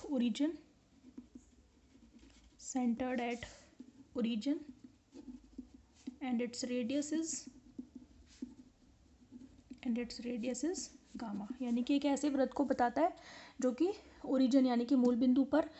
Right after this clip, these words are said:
केंद्रित है और जिसकी जो त्रिज्या है वो कितनी है, कितनी है भाई,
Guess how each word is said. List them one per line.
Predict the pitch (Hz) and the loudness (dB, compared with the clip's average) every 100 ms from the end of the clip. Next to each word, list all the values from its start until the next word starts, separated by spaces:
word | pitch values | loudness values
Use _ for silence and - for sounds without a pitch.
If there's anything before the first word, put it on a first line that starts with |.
| - - | -20 0
केंद्रित | 254 247 247 285 | 6 8 8 6
है | 294 | 6
और | 311 | 6
जिसकी | 277 269 294 311 339 | 4 2 4 4 4
जो | 220 254 | 2 0
त्रिज्या | 247 247 262 220 311 | 2 6 6 8 6
है | 247 226 | 6 2
वो | 226 | 0
कितनी | 254 254 254 262 | 0 4 6 6
है, | 370 - - - - - | 4 -2 -18 -20 -20 -8
कितनी | 269 277 | 2 6
है | 285 | 6
भाई, | 285 | 6